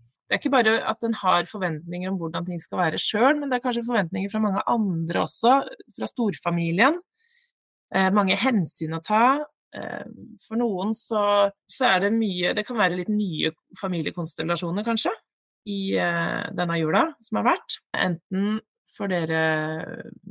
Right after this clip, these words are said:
for de nærmeste, men, eller også i storfamilien. Og det kan være litt vanskelig å vite hvordan en skal forholde seg til det,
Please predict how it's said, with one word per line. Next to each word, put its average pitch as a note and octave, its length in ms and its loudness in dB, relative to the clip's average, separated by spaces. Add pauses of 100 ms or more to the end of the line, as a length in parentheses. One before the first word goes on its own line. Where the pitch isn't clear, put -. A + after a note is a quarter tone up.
(100)
for F3 100 -4
de F3 80 0
nærmeste, E3 560 2
men, C#4+ 120 0
eller B3 360 0
også - 280 -2
i G3+ 160 0
storfamilien. E3+ 560 -2
Og C4 100 0
det D#4 60 -2
kan A4+ 120 -4
være C4+ 120 2
litt D4 80 2
vanskelig B3 420 -2
å C#4+ 60 4
vite A3 260 0
hvordan G#3+ 160 0
en G3+ 60 -6
skal A3 120 -6
forholde E3+ 360 2
seg F3 160 -2
til F#3 120 0
det, D#3+ 120 4